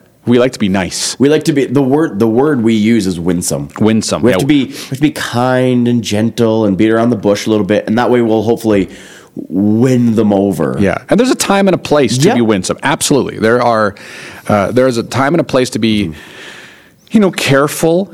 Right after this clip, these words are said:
Speaker 1: in how we say certain things,
Speaker 2: Mm-hmm.
Speaker 1: depending on the circumstance. There is a place for that, absolutely.
Speaker 2: Mm-hmm.
Speaker 1: But there are times when we recognize that we're going to war,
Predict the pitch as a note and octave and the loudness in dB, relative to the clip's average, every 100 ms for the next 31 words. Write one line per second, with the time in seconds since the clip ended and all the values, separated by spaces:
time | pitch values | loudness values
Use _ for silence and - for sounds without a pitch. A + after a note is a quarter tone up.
0 | - C3 A#2+ A2 A#2+ A#2 B2+ A#2 B2+ A#2+ | -2 0 0 0 0 2 0 0 0 0
1 | - A#2 C3 A#2 A2 G#2+ A2+ G2 B2 D3 | 0 0 0 -2 -2 0 0 -2 -4 -2
2 | A#2+ - C#3 D3+ D#3+ B2 B2 A#2+ - A2+ | -4 0 0 0 0 0 0 0 0 0
3 | A2 G#2+ A2 G#2+ - B2+ C3+ C#3 B2+ B2 | 0 -2 -2 -2 0 0 2 0 0 -4
4 | - B2 A#2 - F#2 E2+ - A2 - G2 | -2 -2 -2 -2 -2 -2 -2 -2 0 0
5 | G2 F#2 F2+ - - - - A#2 C3 C3 | 0 -2 -8 -14 -20 -16 -2 0 2 0
6 | A#2 A2 - - F#3 C#3 G#2+ G2+ A2+ A2+ | 2 0 -2 0 2 2 0 0 0 2
7 | A2+ C#3 A#2+ G#2 G#2 G2 F#2 A2+ B2+ G#2+ | 2 0 -2 0 2 0 0 0 2 0
8 | G#2+ E2 E2 E2+ F2+ F#2 - G#2 | 0 -2 -4 0 0 0 -4 -10